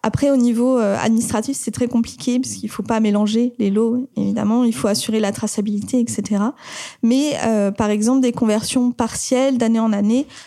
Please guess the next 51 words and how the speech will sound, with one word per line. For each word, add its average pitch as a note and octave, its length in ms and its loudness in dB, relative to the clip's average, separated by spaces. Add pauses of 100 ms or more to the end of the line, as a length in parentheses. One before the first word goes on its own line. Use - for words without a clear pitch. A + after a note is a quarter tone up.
(140)
permettent B3+ 360 2
à A3+ 80 2
des A3+ 180 2
agriculteurs A#3 600 0
pour - 180 -6
qui - 160 -2
le A3 120 2
grand A3+ 280 2
saut, B3+ 360 2
euh, G3+ 680 0
convertir A#3+ 520 0
tout - 220 -2
en B3+ 80 4
bio A#3+ 220 2
d'un A3 140 2
seul G#3+ 200 0
coup A#3 140 -2
fait A3 160 0
peur, B3 300 0 (420)
d'y A#3 160 2
aller B3 220 2
pas A#3 180 0
à G#3+ 60 0
pas. - 260 -8 (140)
Donc A3 100 -2
ça, A#3+ 140 -4
c'est - 280 0
une A3 160 2
méthode G#3+ 540 -2 (280)
pour A3+ 180 -2
la, G#3 260 0
se G#3+ 160 -4
convertir. G#3+ 520 -2 (760)
Et A#3+ 240 2
puis, B3+ 160 0
les B3 180 2
agriculteurs A3 340 0
décident A#3 360 0
aussi G3+ 200 -2
de G3+ 140 0
tout - 180 -8
convertir G#3+ 440 0
d'un G3+ 120 2
coup, B3+ 300 0
euh, G3 220 0
par G#3 180 -4
souci A#3+ 320 -4
de G3+ 380 -2
facilité, G#3+ 640 -2
justement, A3 320 -4
administrative, A3+ 800 0